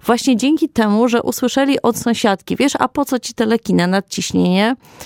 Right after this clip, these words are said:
To może ty ich nie bierz, bo to może być takie szkodliwe”. I na przykład ktoś trafia do szpitala z powodu udaru mózgu albo z powodu rozwarstwienia aorty i na przykład nie dolatuje na operację. To są naprawdę czasami skrajne sytuacje,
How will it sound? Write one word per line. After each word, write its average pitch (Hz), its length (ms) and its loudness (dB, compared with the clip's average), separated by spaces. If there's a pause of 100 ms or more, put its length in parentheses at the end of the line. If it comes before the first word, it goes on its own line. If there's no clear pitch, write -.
(220)
To 226 80 2
może 247 200 0
ty 262 100 0
ich 226 140 -2
nie 220 200 4
bierz, 214 440 2
bo 214 180 0
to - 140 0
może 247 380 2
być 202 120 -2
takie 208 240 0
szkodliwe”. 180 680 0 (200)
I - 40 -8
na 240 100 0
przykład 233 200 -4
ktoś - 240 -2 (180)
trafia 226 520 -2 (480)
do 208 160 2
szpitala 208 460 0
z - 80 -10
powodu 196 400 0
udaru 190 320 2
mózgu 165 400 0
albo 185 220 0
z - 80 -8
powodu 202 520 0
rozwarstwienia 196 720 0
aorty 175 300 0
i 170 40 -2
na 180 100 0
przykład 202 220 -2
nie 196 160 6
dolatuje 185 640 2
na 180 160 2
operację. 156 500 -2
To - 60 -12
są 180 100 -2
naprawdę 226 380 0
czasami 196 280 -2
skrajne 196 560 0 (280)
sytuacje, - 800 0